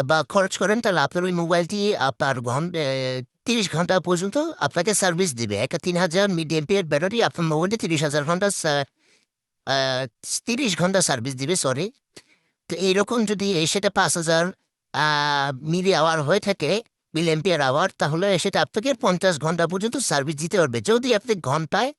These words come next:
একশো মিলি অ্যাম্পিয়ার আওয়ার ইউজ করেন। তো সেটা আপনার ইউজের উপর ডিপেন্ড করে। তো এটা হলো গিয়ে মোবাইলের ব্যাটারির ধারণ ক্ষমতার একক মিলি অ্যাম্পিয়ার।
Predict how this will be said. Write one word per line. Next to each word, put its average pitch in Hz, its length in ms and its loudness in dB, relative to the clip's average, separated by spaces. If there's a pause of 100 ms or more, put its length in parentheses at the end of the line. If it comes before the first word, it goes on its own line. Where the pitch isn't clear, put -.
(520)
একশো 214 640 0 (360)
মিলি 190 260 0
অ্যাম্পিয়ার 220 480 0 (260)
আওয়ার 185 300 4
ইউজ 190 400 -2
করেন। 98 440 -4
তো 180 80 -4
সেটা 214 240 2
আপনার 196 220 0
ইউজের 214 340 -2
উপর 214 140 0
ডিপেন্ড 117 340 -2
করে। 165 260 0 (460)
তো 190 80 -4
এটা 240 340 0
হলো 254 180 2
গিয়ে 226 120 2
মোবাইলের 196 560 2
ব্যাটারির 175 520 0
ধারণ 151 360 0
ক্ষমতার 190 440 0
একক 156 500 -2
মিলি 147 200 -2
অ্যাম্পিয়ার। 180 420 0